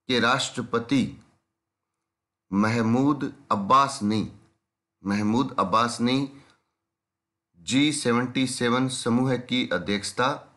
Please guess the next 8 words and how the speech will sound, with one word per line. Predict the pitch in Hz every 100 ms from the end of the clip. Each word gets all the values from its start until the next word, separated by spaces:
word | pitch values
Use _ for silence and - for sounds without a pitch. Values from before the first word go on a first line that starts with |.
| _ _ _ _
संभाली | - 107 95 92 92
है। | 82 67 69 - _ _ _ _ _ _ _ _ _ _ _ _ _ _ _ _ _ _ _ _ _ _ _ _ _ _ _ _ _ _
जी | 87 123 156
सेवेंटी | 151 131 123 127 127 135 127
सेवन, | - 113 113 127 135 139 - - _ _ _ _ _ _ _ _ _ _ _ _ _ _ _ _
जी | 90 113 151
सेवेंटी | 147 135 123 123 123
सेवन | 120 120 113 123 127 131